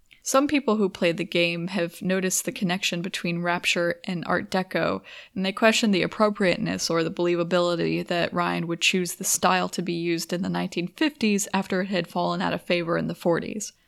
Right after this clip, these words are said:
However, one of the reasons for its decline was because it was seen as too excessive and impractical during the war and the Depression, when austerity and conservation of material was more important.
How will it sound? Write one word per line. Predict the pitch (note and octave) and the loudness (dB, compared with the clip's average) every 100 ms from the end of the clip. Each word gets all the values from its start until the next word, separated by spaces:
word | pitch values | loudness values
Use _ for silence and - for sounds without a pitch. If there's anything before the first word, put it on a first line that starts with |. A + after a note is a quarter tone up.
| _ _ _ _ _ _ _ | _ _ _ _ _ _ _
However, | B3 B3 A#3 A3+ | 4 4 6 4
one | A3 A#3 | 6 4
of | A#3+ | 4
the | A#3+ A3 | 2 2
reasons | F3+ G#3 G#3+ G#3+ G3+ | 2 0 2 0 0
for | F#3+ | 0
its | F#3 F#3 | -2 -2
decline | - - - A3 G3+ | -6 -4 -2 2 2
was | F#3+ | 0
because | - F3 F#3+ F3+ | -2 -2 0 0
it | F3+ | 0
was | F3 | -2
seen | - F#3 F3 | 0 0 0
as | F3 - | 0 0
too | F#3+ | 0
excessive | E3+ - F#3 - F3 E3 | 0 0 0 0 -2 -2
and | E3 | -2
impractical | E3+ F3+ F3 F#3+ F#3+ F3 F3 | 0 0 2 0 0 -2 -2
during | E3+ E3+ - | -2 -2 -2
the | F#3 | -4
war | F#3 A3+ G#3+ - | 0 2 4 2
and | - F2 E3+ E3 | 0 0 -2 -2
the | F#3+ | -4
Depression, | F#3+ F#3+ G#3+ G#3 F#3 F3+ F3 | -4 -2 0 2 2 -2 -2
when | E3+ E3 | -2 -2
austerity | - F3 - F#3 F#3 F3+ E3+ - | -2 -2 2 2 2 2 0 -2
and | F3 | -4
conservation | - E3+ E3 E3 E3+ F3 | -4 -4 -2 0 0 0
of | E3+ | -2
material | D#3+ - F3+ F3 E3+ | -4 -6 -2 2 2
was | E3+ D#3 | 0 -2
more | E3 D#3+ | -2 -2
important. | F#3 F#3+ F#3 G3+ - | -2 -2 0 0 -4